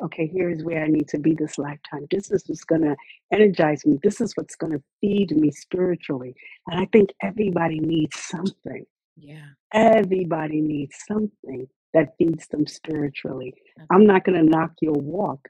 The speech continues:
Speaker 1: because it's what is helping you grow this lifetime for whatever period of time that you are in that process, you know?
Speaker 2: Yeah.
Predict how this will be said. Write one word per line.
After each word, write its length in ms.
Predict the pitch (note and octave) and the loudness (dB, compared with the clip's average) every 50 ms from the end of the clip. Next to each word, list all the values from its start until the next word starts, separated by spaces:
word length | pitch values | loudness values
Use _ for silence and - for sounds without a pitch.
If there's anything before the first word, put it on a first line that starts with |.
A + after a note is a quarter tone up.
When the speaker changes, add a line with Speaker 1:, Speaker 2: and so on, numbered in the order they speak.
| _ _ | _ _
Speaker 1:
because 320 | - E3+ D#3+ - F3 D#3+ F#3 | -8 -6 -2 -2 -4 -2 -4
it's 220 | E3+ D#3+ _ - | -10 -10 _ -8
what 320 | - E3+ F3+ F3 F3 F3+ - _ _ _ - | -4 0 2 2 2 0 -2 _ _ _ -8
is 380 | - E3 E3 E3 D#3 - - - _ _ _ _ _ | -4 -4 -2 -4 -4 -8 -12 -20 _ _ _ _ _
helping 320 | - F#3+ F3+ - E3 D#3+ E3 | -6 -6 -6 -4 0 0 2
you 60 | D#3 | 2
grow 340 | D3 D3 D#3 D3+ D3 D3 D3+ | 0 -2 -6 -6 -6 -6 -4
this 220 | D3 D3+ C#3+ - - | -4 -6 -6 -6 -4
lifetime 540 | D3 D3 C#3+ - - - - D3+ C#3+ C#3 - | -4 -4 -4 -6 -12 -14 -8 -8 -8 -6 -4
for 80 | - E3 | -4 -2
whatever 420 | D#3+ D#3+ D#3+ D#3+ E3+ D#3+ E3+ E3 | -2 -2 -2 -2 -4 -2 -2 -2
period 460 | D#3 - - F#3+ F3+ E3+ E3 D#3 D#3+ | -2 0 2 2 2 4 2 0 -2
of 80 | D#3 - | -6 -8
time 540 | - - F3+ E3+ - - C#3+ C#3 - C#3 - C3+ _ _ _ _ _ _ _ _ _ _ _ _ - - | -10 -12 -10 -8 -6 -6 -6 -4 -4 -4 -6 -8 _ _ _ _ _ _ _ _ _ _ _ _ 2 2
that 300 | D#3 D3+ D3 D3 - - _ _ _ - | 4 4 4 2 0 -2 _ _ _ -6
you 300 | F3+ D#3+ D#3+ E3 F3 E3+ E3 D#3 | -2 2 4 6 6 6 6 4
are 80 | D#3 - | 4 2
in 200 | - D#3+ D#3 D3 | 4 6 8 8
that 200 | D#3 D3 C#3+ - | 8 6 4 0
process, 720 | - - - C3 C3 - - - - - _ _ - - _ _ _ _ _ _ _ _ _ _ _ _ _ _ _ _ - | -4 -8 -8 -8 -8 -10 -12 -14 -16 -16 _ _ -20 -20 _ _ _ _ _ _ _ _ _ _ _ _ _ _ _ _ -12
you 160 | D#3 C#3+ C#3+ | -10 -8 -6
know? 320 | C3+ C3+ B2+ C#3 D#3 D#3 D#3+ | -6 -6 -6 -8 -10 -12 -14
Speaker 2:
Yeah. 80 | F3 | -18